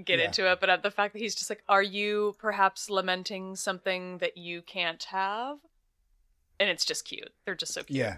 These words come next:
Speaker 2: yeah. And this is the part where Axel is like, "No!" Uh, it kinda switches. He turns it around on him, so that's pretty good.
Speaker 1: <laughs> He does,
Speaker 2: <laughs> A
Speaker 1: and it's
Speaker 2: point
Speaker 1: their
Speaker 2: for Fawn Tu.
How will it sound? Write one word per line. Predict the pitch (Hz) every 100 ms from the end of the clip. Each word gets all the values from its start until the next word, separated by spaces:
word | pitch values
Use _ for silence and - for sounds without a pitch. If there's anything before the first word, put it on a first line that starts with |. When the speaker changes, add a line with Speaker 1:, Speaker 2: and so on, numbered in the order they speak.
| 120
Speaker 2:
yeah. | 104 92
And | 110 139
this | 123
is |
the | 120
part | 131 113
where | 110
Axel | 113 117 127 107
is | 107
like, | 110
"No!" | 151 202 202 190 190 208 285 - _ - 269 -
Uh, | 127 110
it | 113
kinda | 196 110
switches. | - 131 113 131
He |
turns | - 147 131
it | 117
around | 123 123
on | 113
him, | 113 113
so | 127
that's | 117
pretty | 117 107
good. | 117 113 - _ _
Speaker 1:
<laughs> | 539 494 440 -
He | 330
does, | - 294 294 233
Speaker 2:
<laughs> |
A | 147
Speaker 1:
and | 131
it's | 156
Speaker 2:
point | 151 147
Speaker 1:
their |
Speaker 2:
for | 139
Fawn | 139 135 127
Tu. | 139 127